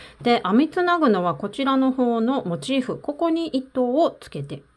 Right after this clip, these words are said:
で、こっちとこっちをこう合わせるようにしていこうかなと思います。それでは編みつなぐ前に、えっと、こっちが表面になります。モチーフ表面。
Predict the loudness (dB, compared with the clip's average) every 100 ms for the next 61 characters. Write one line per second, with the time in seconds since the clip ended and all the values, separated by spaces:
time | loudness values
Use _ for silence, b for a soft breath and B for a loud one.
0 | _ -6 -2 -4 -4 -8 -6 -6 -6 -8
1 | -6 0 0 0 -4 -2 -4 -6 -10 -12
2 | -12 -12 -10 -2 -2 0 -2 -2 -4 -4
3 | -6 -8 -14 -20 _ _ _ 0 0 2
4 | 4 4 2 2 2 2 2 4 4 4
5 | 2 2 2 2 2 0 -4 0 2 0
6 | -2 B B -14 -10 -6 -4 0 4 4
7 | 2 _ 0 2 2 2 2 0 -2 -4
8 | -4 -2 -4 -4 -6 -8 -12 _ _ _
9 | _ -6 -2 0 0 -2 -4 -4 -4 -4
10 | -2 -4